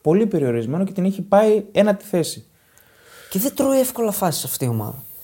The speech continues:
Speaker 1: Είναι, είναι, έχει, έχει τσαγανό, ρε παιδί
Speaker 2: Την
Speaker 1: μου, το
Speaker 2: είδα
Speaker 1: χαρακτήρα
Speaker 2: καλά.
Speaker 1: του. Είναι μάγκικη η ομάδα.
Speaker 2: Δηλαδή καλά την είδα με τη City στο εντός που κέρδισε.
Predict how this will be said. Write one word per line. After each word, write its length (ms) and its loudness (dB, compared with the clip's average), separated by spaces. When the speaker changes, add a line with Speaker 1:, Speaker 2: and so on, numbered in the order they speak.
Speaker 1:
Είναι, 240 6
είναι, 420 2
έχει, 540 -6
έχει 120 -10
τσαγανό, 480 0
ρε 60 4
παιδί 200 -4
Speaker 2:
Την 120 6
Speaker 1:
μου, 60 8
το 60 6
Speaker 2:
είδα 100 4
Speaker 1:
χαρακτήρα 300 4
Speaker 2:
καλά. 360 6
Speaker 1:
του. 60 0
Είναι 160 0
μάγκικη 460 2
η 20 0
ομάδα. 260 -2
Speaker 2:
Δηλαδή 340 4
καλά 360 4
την 160 0
είδα 180 2
με 120 2
τη 120 -4
City 320 0
στο 180 2
εντός 360 4
που 200 -8
κέρδισε. 480 0